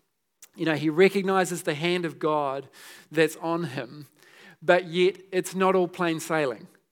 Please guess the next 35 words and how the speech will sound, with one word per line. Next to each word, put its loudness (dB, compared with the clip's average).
<laughs> -10
You 0
know, 6
we 4
get 6
this, -2
we 6
get 8
this -2
little 4
glimpse -2
in -6
the -4
following -2
little 0
verses, -4
uh, 0
where 0
there 2
is 0
some -8
challenge 0
that -6
comes -10
up. -10
Uh, -2
you 0
know, -2
it -12
happens -2
in -4
grand 0
design, -2
the -12
program, -2